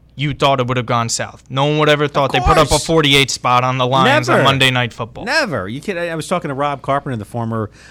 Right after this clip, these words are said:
Speaker 2: uh, New York Jets wide receiver back in the nineties, and he was on the team with, with the famous quarterback, Browning Nagel. Now, that year in, in, uh, exhibition games, they went five and oh.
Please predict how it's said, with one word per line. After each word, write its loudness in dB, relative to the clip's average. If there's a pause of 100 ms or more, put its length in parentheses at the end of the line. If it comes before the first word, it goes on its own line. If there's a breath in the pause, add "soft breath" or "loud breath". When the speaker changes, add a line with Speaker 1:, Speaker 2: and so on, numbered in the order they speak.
(200 loud breath)
Speaker 2:
uh, -6
New -6
York -4
Jets -8
wide -2
receiver -6
back -8
in -8
the -8
nineties, -6
and -6
he -2
was -2
on -4
the -6
team -6
with, -10 (180)
with -12
the -10
famous -8
quarterback, -10
Browning -6
Nagel. -8 (320 soft breath)
Now, -10
that 0
year -2
in, -8
in, -8
uh, -8
exhibition -10
games, -8
they -10
went -12
five -2
and 0
oh. -4